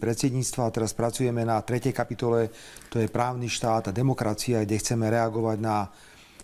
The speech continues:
manipulácie trestných konaní, na to, čo sa deje v právnom štáte ako takom. A potom ešte prídu osobitné kapitoly, ktoré sa budú týkať poľnohospodárstva, športu a kultúry. Ale chceme to robiť tak, že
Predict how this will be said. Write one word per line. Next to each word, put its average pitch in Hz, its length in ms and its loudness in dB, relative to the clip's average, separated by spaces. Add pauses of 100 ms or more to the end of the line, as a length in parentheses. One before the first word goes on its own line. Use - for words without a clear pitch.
(120)
manipulácie 131 640 0
trestných 117 320 -4
konaní, 113 560 0
na 120 160 0
to, 127 80 0
čo 135 80 0
sa 117 160 0
deje 117 240 2
v - 80 -10
právnom 123 320 0
štáte 113 320 -2
ako 113 240 -2
takom. 135 400 0 (400)
A - 80 -14
potom 139 240 4
ešte 131 240 0
prídu 123 240 2
osobitné 120 400 0
kapitoly, 120 480 0
ktoré 117 160 2
sa - 80 -2
budú 117 240 2
týkať 107 320 0
poľnohospodárstva, 127 960 2 (160)
športu 113 560 2 (160)
a 117 160 2
kultúry. 110 480 2
Ale 151 160 2
chceme 180 240 2
to 165 80 4
robiť 139 240 4
tak, 139 160 2
že 120 320 0